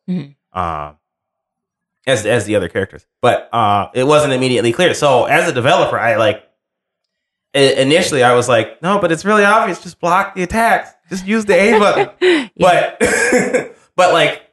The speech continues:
Speaker 2: if, if that option isn't apparent to people, then I need to do something to improve that.
Speaker 1: Right.
Speaker 2: So, um,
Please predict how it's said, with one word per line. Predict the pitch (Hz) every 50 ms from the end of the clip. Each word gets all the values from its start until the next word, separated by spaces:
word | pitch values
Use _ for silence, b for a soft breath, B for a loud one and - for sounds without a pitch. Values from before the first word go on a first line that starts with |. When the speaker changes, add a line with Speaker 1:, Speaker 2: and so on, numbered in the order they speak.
| _ -
Speaker 2:
if, | 165 165 165 - -
if | 170 165 - -
that | 160 165 151 127 - - _ _ _ -
option | 127 147 151 - - 135
isn't | 147 147 143 123
apparent | 117 - 175 190 196 196
to | -
people, | - 135 120 - 110
then | 95 - 131 127 117 120 120 110 107 92 -
I | - 120 120 123 131 135 139 123 117 117 -
need | 120 135 123
to | 113 117
do | 113 123
something | 117 - 120 113 - - 104 98
to | - 117 110
improve | 92 98 - - 151 151 131
that. | - 76 57 -
Speaker 1:
Right. | - 156 160 139 131 127 - _ _
Speaker 2:
So, | - - - 120 113 107 101 101 90
um, | 71 104 104 98 98 98 98 95 98 -